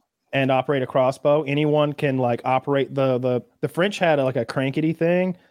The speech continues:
but I think a lot of 'em had, like, a pulley thing. Uh, the modern ones have a pulley thing, and you can pull it fast. I don't know how quick I could re-, I could reload and accurately fire. It'd be interesting to time myself, I suppose, but I'm, it'd be, like,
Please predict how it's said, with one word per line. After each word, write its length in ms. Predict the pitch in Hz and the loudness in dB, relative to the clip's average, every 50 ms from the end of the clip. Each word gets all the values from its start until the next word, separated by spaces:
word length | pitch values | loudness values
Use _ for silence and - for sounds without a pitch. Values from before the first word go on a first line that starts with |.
| _ _ | _ _
but 120 | - 135 139 | 0 0 2
I 40 | 139 | 2
think 140 | 147 147 | 2 0
a 40 | 135 | 2
lot 240 | 135 139 139 139 143 | 2 4 4 4 2
of 60 | 143 | 2
'em 120 | 143 135 127 | 0 -2 0
had, 320 | 123 135 135 135 131 123 | 0 0 0 0 0 0
like, 120 | 123 123 | -2 -4
a 60 | 117 107 | -6 -6
pulley 300 | - - 147 143 147 135 | -6 -2 0 0 0 0
thing. 340 | - 151 147 147 147 143 - _ _ _ _ _ _ _ _ _ | 0 0 0 0 0 -2 -6 _ _ _ _ _ _ _ _ _
Uh, 140 | 139 143 135 | 0 0 2
the 120 | 127 131 131 | 2 0 0
modern 340 | 135 147 156 190 214 185 151 | 2 2 4 4 2 2 -2
ones 260 | 131 123 117 110 - | -4 -4 -6 -8 -10
have 220 | 147 131 139 135 123 | -6 -2 -2 -2 -2
a 60 | 117 | -4
pulley 320 | - - 151 147 139 131 | -4 -2 -2 0 0 -2
thing, 340 | 120 - 123 107 101 92 98 - | -4 -6 -8 -8 -8 -10 -12 -8
and 220 | - 131 135 131 135 | -4 -4 -2 0 0
you 100 | 165 185 | 0 0
can 100 | - 139 | 0 -2
pull 180 | - 139 127 117 | -4 -6 -8 -8
it 80 | - _ _ | -8 _ _
fast. 480 | - - - 90 - - - - _ - | -4 -4 -4 -6 -10 -16 -20 -20 _ -6
I 120 | - 135 160 | -2 0 2
don't 80 | 180 | 2
know 60 | 170 143 | 0 0
how 220 | 131 143 139 139 135 - - _ | 0 0 0 0 -2 -6 -12 _
quick 220 | - 156 147 139 147 | -2 -2 0 0 0
I 80 | 135 | -2
could 120 | 135 143 131 | -2 -2 -2
re-, 140 | 143 143 143 - | -2 -2 -2 -2
I 100 | 127 127 | -4 -4
could 120 | 120 117 | -2 -2
reload 400 | 127 135 139 139 139 139 139 131 123 | 0 0 2 2 2 2 2 0 -2
and 80 | 117 | -4
accurately 420 | 113 131 135 135 131 135 131 131 123 | -2 0 0 0 -2 -2 -2 -4 -4
fire. 360 | - - 123 123 131 135 135 | -2 0 0 2 2 2 0
It'd 140 | 131 - _ | -2 -4 _
be 100 | 196 180 | -2 0
interesting 400 | 156 139 143 131 - 147 139 127 | 0 -2 -4 -4 -4 -4 -2 -2
to 100 | 135 123 | -4 -4
time 300 | - - 120 127 135 127 | -4 -4 -2 -2 -2 -2
myself, 420 | 113 117 - - 135 127 117 - | -2 -4 -4 -2 -2 -2 -2 -2
I 60 | 117 113 | -4 -6
suppose, 400 | - - - 127 117 110 110 110 | -6 -4 -4 -2 -2 -2 -4 -4
but 160 | - 123 123 | -4 0 0
I'm, 180 | 151 151 135 - _ _ _ _ _ _ _ _ _ _ _ _ _ | 0 0 -2 -6 _ _ _ _ _ _ _ _ _ _ _ _ _
it'd 100 | - 131 | -12 -6
be, 80 | 131 131 | -4 -4
like, 200 | 120 98 - _ | -4 -4 -8 _